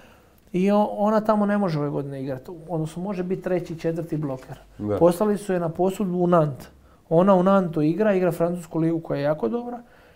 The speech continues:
Speaker 1: igra Ligu prvaka ili cef kup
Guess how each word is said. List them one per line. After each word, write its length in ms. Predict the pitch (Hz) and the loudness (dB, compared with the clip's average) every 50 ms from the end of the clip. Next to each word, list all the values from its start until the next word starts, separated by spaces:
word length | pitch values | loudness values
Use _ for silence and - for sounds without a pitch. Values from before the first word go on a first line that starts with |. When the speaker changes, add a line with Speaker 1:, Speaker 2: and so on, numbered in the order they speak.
| _ _ _ - | _ _ _ -6
Speaker 1:
igra 520 | - 208 202 185 190 185 175 165 156 156 - - - - - | -4 -2 0 0 2 2 2 2 2 -2 -6 -12 -16 -8 -2
Ligu 260 | 160 175 180 170 160 | 2 4 4 4 2
prvaka 640 | 156 - 147 147 147 151 165 160 160 160 143 135 127 - - - - - - - - - - _ _ _ _ _ _ _ _ - | 0 0 2 4 6 6 4 4 4 2 2 2 0 -6 -16 -20 -20 -20 -20 -20 -20 -20 -20 _ _ _ _ _ _ _ _ -6
ili 240 | - 151 139 135 127 | -4 -2 -2 -2 -2
cef 220 | - - 151 139 139 - | 0 0 0 0 2 0
kup 160 | 160 151 | -2 -2